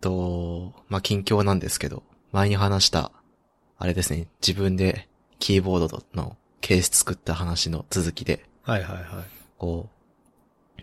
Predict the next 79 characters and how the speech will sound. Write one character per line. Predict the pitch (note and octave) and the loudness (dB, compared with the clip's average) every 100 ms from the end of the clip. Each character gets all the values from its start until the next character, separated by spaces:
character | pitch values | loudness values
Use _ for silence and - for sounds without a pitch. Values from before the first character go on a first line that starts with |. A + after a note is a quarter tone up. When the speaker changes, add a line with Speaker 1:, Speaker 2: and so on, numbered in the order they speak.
| - | 0
Speaker 1:
メ | G#2 | 2
カ | G2+ B2 | 6 4
ニ | C3+ | 6
カ | C#3 | 4
ル | |
キ | C#3+ C#3 | 4 4
ー | C3 | 6
ボ | C3 | 4
ー | |
ド | F2 | 4
っ | - | -2
て、 | _ E2 D#2+ - _ _ _ _ _ _ | _ -4 -4 -6 _ _ _ _ _ _
ス | - C#3+ | 2 2
イ | |
ッ | B2+ - _ | 2 -4 _
チ | - - | 2 4
を | E2 - - _ _ | 2 -2 -10 _ _
こ | - - - - | -10 -10 -12 -2
う、 | |
乗 | F#2 | 2
せ | F#2 A#2+ | 6 6
て | B2 | 8
お | A#2 | 6
く | - - _ _ | 4 -10 _ _
プ | - | 4
レ | A2 | 6
ー | G#2+ | 6
ト | A2 | 6
が | G2+ | 6
あ | |
る | F2 | 4
ん | D#2+ | 0
で | |
す | - | -6
け | - | -6
ど、 | G#2 - _ _ _ - | -10 -14 _ _ _ -8
Speaker 2:
う | A2+ | -6
ん。 | G2+ - | -6 -10
Speaker 1:
そ | - G#2+ | -2 4
れ | A2+ | 4
を | G#2+ | 4
こ | - G2 F#2+ F#2+ - | 2 4 4 2 -4
う、 | _ _ - | _ _ 0
金 | A#2 A2+ | 4 6
属 | F#2+ - F2+ E2 C#2+ | 4 4 2 2 0
の | E2 | 0
レ | E2 F#2+ | 6 8
ー | |
ザ | F#2+ | 8
ー | F#2+ | 6
カ | G2+ | 2
ッ | |
ト | - | 2
し | F2+ | 0
て | F2+ | -2
く | - | -4
れ | E2+ | -4
る | D#2+ | -4
業 | F2+ E2+ | -2 0
者 | F2+ | 0
さ | F#2 | 0
ん | F2 | 0
に | F2+ - _ _ - - _ | -2 -4 _ _ -20 -20 _
依 | - | 4
頼 | F2 E2+ | 4 4
し | - | 2
て | F2 | 0
て、 | - - - _ _ _ _ - _ _ - | -2 -6 -14 _ _ _ _ -20 _ _ 2
で、 | G#2 G#2 G#2 - - | 4 4 2 0 -10
一 | - | 2
回 | B2+ | 4
目 | A#2+ A#2 | 6 6
デ | G#2 G2+ | 8 6
ー | |
タ | G2+ | 8
納 | G2+ F#2+ | 4 2
品 | F#2 F#2+ F2+ | 2 2 2
し | - | 2
て | F#2 F2 | 2 2